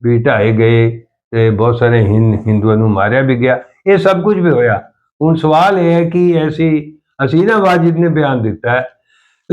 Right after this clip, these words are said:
ਕਿ ਇਹ ਜੋ ਕਚਹਿਰੀ ਬਿਠਾਈ ਗਈ ਹੈ ਮੇਰੇ ਖਿਲਾਫ, ਇਹ ਗੈਰ ਕਾਨੂੰਨੀ ਹੈ,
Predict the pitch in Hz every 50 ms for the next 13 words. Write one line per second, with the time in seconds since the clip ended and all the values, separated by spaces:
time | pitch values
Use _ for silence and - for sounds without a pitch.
0 | 170 170 175 202 208 - - - - - 175 170 180 185 185 175 - 165 196 214
1 | 202 220 208 - - 175 165 202 214 233 233 214 190 175 - 151 147 151 151 147
2 | 151 147 147 139 131 131 127 127 123 113 110 104 104 101 107 123 147 165 160 -
3 | - _ - 147 156 156 143 123 110 104 104 120 120 127 139 156 160 160 - 151
4 | 139 131 123 120 123 135 151 165 170 175